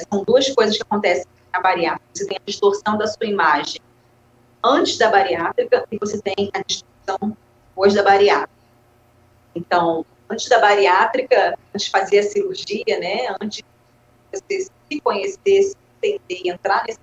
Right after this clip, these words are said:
processo, você se acha magro. E quando você faz a cirurgia e começa a perder peso, você se acha gordo. Então, assim, então, é, é,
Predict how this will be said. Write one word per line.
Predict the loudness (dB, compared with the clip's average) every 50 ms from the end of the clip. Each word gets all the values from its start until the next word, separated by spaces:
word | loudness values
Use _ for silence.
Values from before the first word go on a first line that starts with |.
| _ _
processo, | -8 -8 -8 -6 -4 -2 0 0 0 -2 -4 -8 _ _ _ _ _ _ _ _ _ _ _ _ _ _ _ _ _ _ _ _
você | 0 2 4 4 2 0 -2 2 6 8 8 10 10 10 8 8 6 2 -2 -4
se | 0 2
acha | 2 4 4 2 2 0 0
magro. | 2 2 2 2 0 -2 -4 -6 -8 -10 _ _ _ _ _ _ _ _ _ _ _ _ _ _ _ _ _
E | -16 -10
quando | -6 -4 -2 -2 0
você | 0 2 2 2 2 2 0
faz | 0 2 4 4 2
a | 2
cirurgia | 2 0 -2 -2 -2 0 0 0 0
e | 2
começa | 2 2 2 2 2 2 2 2 2 2
a | 0
perder | 2 2 2 4 6 6 4 4
peso, | 2 2 4 4 4 4 4 2 -2
você | -2 -4 -4 -6 -6 -6
se | -4 -4
acha | -4 -4 -2 -4
gordo. | -4 -4 -4 -6 -6 -8 _ _ _ _ _ _ _ _ _ _ _ _ _ _ _ _ _ _ _ _
Então, | -8 -6 -6
assim, | -4 -6 -8 -10 -12 -12 _
então, | -6 -4 -2 -2 -2 -4 -4 -8 _ _ _ _ _ _ _ _ _ _ _ _ _ _ _ -6
é, | -4 -2 0 0 2 0 0 -2 -4 -4 -4 -4 -4 -4
é, | -6